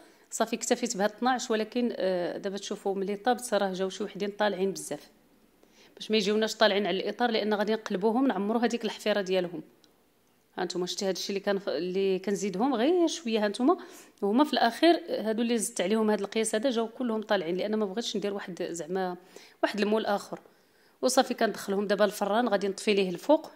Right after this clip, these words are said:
يبقى شاعل غير من التحت، درجه الحراره مية وثمانين، خدا ليا تقريبا غادي ياخذ ليا واحد خمسطاش حتى لعشرين دقيقه.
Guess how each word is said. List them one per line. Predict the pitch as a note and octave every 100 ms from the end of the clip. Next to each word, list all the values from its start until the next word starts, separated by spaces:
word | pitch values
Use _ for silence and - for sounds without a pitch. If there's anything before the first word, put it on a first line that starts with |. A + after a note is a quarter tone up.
| -
يبقى | F3+ G3
شاعل | F#3+ F3+ F3+
غير | A#3
من | B3+ G3
التحت، | F#3 F4 - - - - - _ _ -
درجه | G#3 G#3+ G3+ G3+
الحراره | G3+ G#3 G3 F#3+ F3+ G3+
مية | G3+
وثمانين، | G3+ - G3+ G3 C#4 C#4 - - - -
خدا | - F3+ G#3
ليا | G3+ G#3+
تقريبا | - G#3 G3+ G#3+
غادي | G#3 G3+
ياخذ | G3+ G3
ليا | F3 F#3+
واحد | G3 F#3+ F#3 F#3+ - - - -
خمسطاش | - G#3+ G3+ - A#3+ -
حتى | A#3+
لعشرين | F#3+ - G3+ F#3+
دقيقه. | F#3 F3 E3+ -